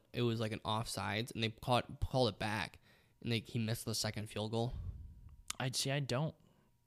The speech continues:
Speaker 1: I, I
Speaker 2: remember
Speaker 1: remember
Speaker 2: that.
Speaker 1: that 'cause M M G had a vlog about that.
Speaker 2: <laughs> Yeah.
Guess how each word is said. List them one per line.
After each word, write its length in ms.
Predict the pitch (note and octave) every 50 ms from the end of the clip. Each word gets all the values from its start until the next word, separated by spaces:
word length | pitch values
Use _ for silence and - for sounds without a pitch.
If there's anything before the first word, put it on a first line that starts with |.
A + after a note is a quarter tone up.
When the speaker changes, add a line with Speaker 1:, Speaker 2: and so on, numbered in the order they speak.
| -
Speaker 1:
I, 60 | - B2+
I 220 | B2+ - - -
Speaker 2:
remember 100 | C#3 D3
Speaker 1:
remember 280 | D3 C#3 C3+ D3 E3 D3+
Speaker 2:
that. 180 | C3 A#2 G#2+ - - - -
Speaker 1:
that 80 | -
'cause 200 | - C#3+ C#3 C3+ - - -
M 100 | B2+ C3
M 160 | C3+ B2+ A#2+
G 140 | B2+ B2+ C3
had 120 | C3 A2
a 40 | G2+
vlog 300 | G2+ A#2+ - G2+ B2 B2+
about 260 | A2+ A2 - - -
that. 200 | - - - - - _ _ - _ _ _ _ _
Speaker 2:
<laughs> 400 | _ - - - - - - -
Yeah. 300 | E3+ D3+ C#3+ A#2+ A#2+